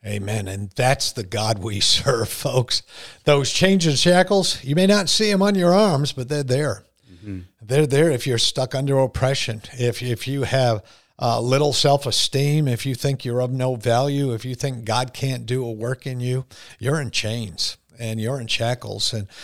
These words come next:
Speaker 1: but we got this great God, and, uh, and he loves old sinners. He saves us. He takes care of us. He, he, he is sitting at the right hand of the Father,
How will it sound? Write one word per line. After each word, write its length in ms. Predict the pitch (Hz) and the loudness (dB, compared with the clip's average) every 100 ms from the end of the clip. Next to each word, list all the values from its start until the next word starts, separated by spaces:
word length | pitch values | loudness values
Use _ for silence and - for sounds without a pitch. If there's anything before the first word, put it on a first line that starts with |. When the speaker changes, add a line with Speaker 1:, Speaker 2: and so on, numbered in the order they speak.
| - | -10
Speaker 1:
but 120 | - 175 | -6 -4
we 120 | 202 | -2
got 180 | 196 196 | -2 -2
this 240 | 135 - | -2 -2
great 720 | - 110 110 120 160 - - | -6 -8 -4 -2 -4 -8 -16
God, 560 | - - - - - - _ _ _ - | -10 -8 -8 -12 -16 -20 _ _ _ -6
and, 300 | 123 113 117 | -4 -2 0
uh, 240 | 113 104 101 | 0 0 -4
and 140 | 110 | -6
he 140 | 135 | -6
loves 280 | 139 123 135 | -4 -4 -2
old 220 | 131 135 | -2 0
sinners. 420 | - 120 101 104 - | -2 -2 -4 -4 -6
He 120 | 117 | -2
saves 440 | - 120 123 113 117 | -2 0 -2 -4 -4
us. 160 | 120 | -4
He 100 | 135 | -4
takes 300 | - 123 - | -4 -6 -6
care 320 | - 127 120 | -6 -2 -2
of 100 | 113 | -2
us. 300 | 117 117 113 - - - - | -4 -4 -4 -6 -14 -20 -8
He, 160 | 127 | -4
he, 460 | 127 131 - 143 123 | -4 -4 -2 -2 -4
he 400 | - 139 135 117 - _ _ _ _ | -6 -4 -4 -6 -12 _ _ _ _
is 200 | - 110 | -10 -2
sitting 560 | - - - 139 90 107 _ _ - | 0 2 2 0 -4 -10 _ _ -4
at 180 | 120 | -4
the 100 | 120 | -4
right 420 | 101 98 104 131 - | -8 -4 -2 -2 -6
hand 500 | - 120 110 95 107 | -10 -6 -6 -6 -12
of 180 | 113 98 | -16 -18
the 100 | - | -18
Father, 540 | - 110 104 98 98 | -4 0 0 -2 -12